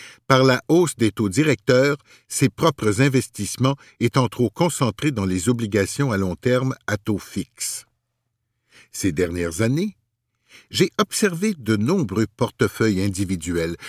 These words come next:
fortement surpondérés en titres technologiques, américains notamment.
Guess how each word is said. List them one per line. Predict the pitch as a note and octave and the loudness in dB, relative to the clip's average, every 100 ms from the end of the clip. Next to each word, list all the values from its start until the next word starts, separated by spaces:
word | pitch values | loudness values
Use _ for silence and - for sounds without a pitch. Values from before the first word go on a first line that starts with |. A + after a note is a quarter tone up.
| - | -18
fortement | - - A#3 - - C3+ A#2+ B2+ | -12 -2 -2 -2 2 2 4 0
surpondérés | - - D#3 - A#2+ G2 F#2 E2+ A#2 - | -4 -4 -4 -2 -2 0 -2 0 -2 -4
en | F#2+ | -6
titres | F2+ - B2 - | -6 -6 -6 -6
technologiques, | E2+ - G#2 A2+ G2 G2 G#2+ E3 - - _ _ _ | -6 -4 -2 0 0 0 -2 -4 -8 -20 _ _ _
américains | F2 E2+ E2+ G#2 - C#3 | -6 -4 -4 -4 -2 -2
notamment. | F#2+ D2 F2+ E2+ - | -2 -4 -6 -6 -10